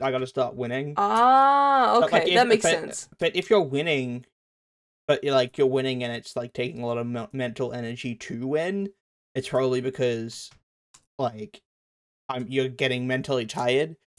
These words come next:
Speaker 1: Either that,
Speaker 2: Yeah.
Speaker 1: or you get complacent when you, when you're winning a lot. Like, I
Speaker 2: Yeah.
Speaker 1: don't have, like, I ha-, I only have to win one more set to get into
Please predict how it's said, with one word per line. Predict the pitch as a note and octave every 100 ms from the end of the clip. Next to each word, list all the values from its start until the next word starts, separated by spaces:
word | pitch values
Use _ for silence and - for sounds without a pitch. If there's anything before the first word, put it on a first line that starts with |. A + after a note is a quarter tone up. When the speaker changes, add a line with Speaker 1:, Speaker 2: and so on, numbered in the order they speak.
| _
Speaker 1:
Either | D3+ G#3+
that, | D3 C3+ F3
Speaker 2:
Yeah. | - - C3+
Speaker 1:
or |
you | C3+ C3+ B2+ B2+
get | A#2+ C3+ C3 -
complacent | C3+ A#2+ - B2 A#2+ - A#2 A2
when | - B2 A#2
you, | A2+ A2+ A2+ A2 A#2 _
when | C3+ A#2+
you're | B2
winning | A2+ A2+ -
a |
lot. | A2
Like, | C4+ C4 B3
I | G#3+
Speaker 2:
Yeah. | -
Speaker 1:
don't | A3+
have, | E3+ C#3+ - _ - _ -
like, | E3+ -
I | G#3 A3
ha-, | F#3
I | E3 G3+
only | G3 E3+
have | D3+ -
to | C#3
win | B2+ A#2+ -
one | D3 D3+ D3+
more | C#3 C3 B2+
set | - A#2 G#2+
to | - -
get | A#2+
into | A2+ A2+ - A#2 G#2